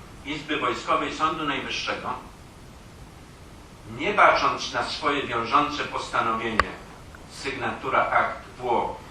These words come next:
dwa przez trzynaście, wydali w dniu dwudziestego siódmego sierpnia dwutysięcznego trzynastego roku, sygnatura akt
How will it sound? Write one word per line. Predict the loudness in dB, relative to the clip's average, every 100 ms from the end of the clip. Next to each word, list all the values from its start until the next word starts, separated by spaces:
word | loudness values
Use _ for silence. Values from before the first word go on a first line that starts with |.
| -8
dwa | 4 6
przez | 6 0 -6
trzynaście, | -8 -6 -6 -8 -8 -8 -10 -12 -16 -18 -18 -18 -18 -18 -18 -16 -16 -16 -18 -18 -18 -18 -18 -18 -18 -18 -18 -18 -18 -18 -18 -18 -18 -18 -18 -16 -18 -18 -18 -18 -18 -18 -18 -8
wydali | -2 2 4 2
w | -2
dniu | -2 -2
dwudziestego | -4 -4 -4 -4 -4 -4
siódmego | -4 -4 -4 -4 -6 -4
sierpnia | 0 2 2 -2 -6 -4
dwutysięcznego | -4 -6 -4 -4 -4 -4 -4
trzynastego | -4 -4 -4 -4 -4 -4 -2 -4 -6 -14 -16 -16 -16 -16 0
roku, | 6 8 8 10 8
sygnatura | 6 8 8 8 6
akt | 10 10 10